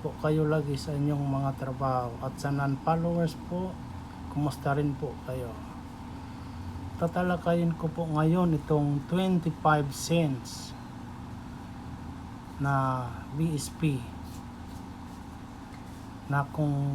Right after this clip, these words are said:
saan po ay makikita mo lang sa mga gilid-gilid o no, na minsan ay nasa kalsada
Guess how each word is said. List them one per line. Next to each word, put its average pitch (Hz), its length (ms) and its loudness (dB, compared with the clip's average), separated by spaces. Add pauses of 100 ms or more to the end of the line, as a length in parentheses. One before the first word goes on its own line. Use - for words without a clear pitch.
(200)
saan 139 560 0
po 170 240 2 (320)
ay 143 240 4
makikita 143 560 2
mo 147 160 4
lang 147 400 8 (1200)
sa - 240 0
mga 135 720 4 (160)
gilid-gilid 151 800 6 (1500)
o 143 80 4
no, 143 400 4
na 139 160 2 (960)
minsan 147 560 8
ay 139 240 2
nasa 139 240 -2
kalsada 139 640 2